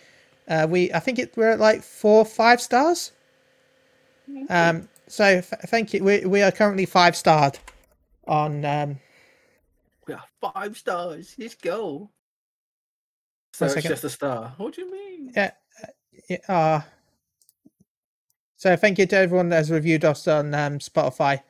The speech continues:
Speaker 1: And remember, you can review us on Bonus Roll as well. Uh, we currently have seven reviews on Bonus Roll. Um, please go show us some love. And other Final Fantasy fourteen content creators and other content creators over on Bonus Roll,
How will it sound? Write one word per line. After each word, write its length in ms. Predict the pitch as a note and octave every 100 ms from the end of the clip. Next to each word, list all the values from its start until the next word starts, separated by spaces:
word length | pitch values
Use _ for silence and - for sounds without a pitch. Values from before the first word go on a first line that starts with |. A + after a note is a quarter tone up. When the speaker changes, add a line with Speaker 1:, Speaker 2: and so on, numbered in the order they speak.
| _ _ _ _ _
Speaker 1:
And 160 | E3+ F3+
remember, 220 | A#3+ A#3
you 160 | G#3+ G#3+
can 200 | A#3 A3
review 320 | G#3+ A#3 B3+
us 160 | G#3 A3
on 160 | F#3+
Bonus 460 | E3 B3 D#4 A#3+ -
Roll 260 | F3 A3+ - _
as 240 | E3+ D3+
well. 280 | F#3 G#3+ E4+ - _ _ _ _ _ _ _ -
Uh, 160 | D3 D3
we 120 | E3
currently 420 | D#3+ G#3 G3+ F#3
have 360 | E3 F#3+ F3+ E3+
seven 380 | - A#3 A3+ G3
reviews 320 | F3 F#3+ E3
on 140 | E3
Bonus 380 | D3+ G3 G3 -
Roll. 280 | F#3+ F3+ F3+ _ _ _ _
Um, 240 | - D3+ D3+
please 300 | - F#3 -
go 160 | F#3 E3+
show 240 | - F3
us 80 | E3
some 100 | E3+
love. 300 | E3 E3 E3
And 120 | G#3+ C#4
other 220 | D#4 D#4
Final 240 | B3+ G#3+
Fantasy 200 | G3+ G#3
fourteen 380 | F3 G3 A3 G3
content 380 | G3 F3+ F#3+ D#3+
creators 400 | F3+ D#3 D3+ -
and 160 | F3+
other 160 | B3 C4+
content 340 | - F3+ F3+
creators 320 | D#3+ E3 D#3+ -
over 200 | C4+ C#4
on 120 | A3+
Bonus 380 | F3 F3+ F3+ D#3+
Roll, 260 | F3 F3+ G3